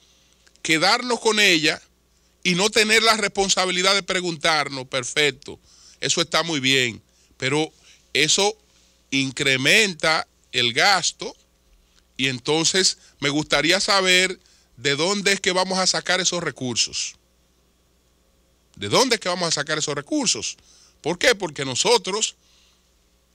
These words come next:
queremos tener lo que prácticamente nadie tiene. nueve uno uno gratis para toda la población. Una cobertura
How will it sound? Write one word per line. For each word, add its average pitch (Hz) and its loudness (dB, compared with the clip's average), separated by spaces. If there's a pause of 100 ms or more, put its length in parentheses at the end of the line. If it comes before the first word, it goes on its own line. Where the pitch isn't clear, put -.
queremos 160 0
tener 240 4 (880)
lo 127 -6
que 143 2 (240)
prácticamente 185 -2
nadie 156 0
tiene. 269 0 (1600)
nueve 170 0
uno 202 -2
uno 208 0
gratis 185 -2 (880)
para 143 -2
toda 190 2
la 185 2
población. 160 -2 (300)
Una 127 -2
cobertura 208 0